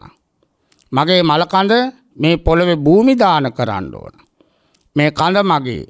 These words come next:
භූමියට දානෙ දෙන්න. ඒකයි බෞද්ධයාගේ සිතිවිල්ල වෙන්න ඕන. ඒකයි සැබෑම සිංහලේ කියන්නේ. මගේ ශරීරයේ පොළවට.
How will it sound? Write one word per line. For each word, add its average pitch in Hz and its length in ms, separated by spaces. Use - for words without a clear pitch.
භූමියට 175 600
දානෙ 151 360
දෙන්න. 113 260
ඒකයි 147 500
බෞද්ධයාගේ 165 680
සිතිවිල්ල 196 580
වෙන්න 98 240
ඕන. 50 220
ඒකයි 170 440
සැබෑම 180 540
සිංහලේ 185 640
කියන්නේ. 101 520
මගේ 156 420
ශරීරයේ 170 600
පොළවට. 170 560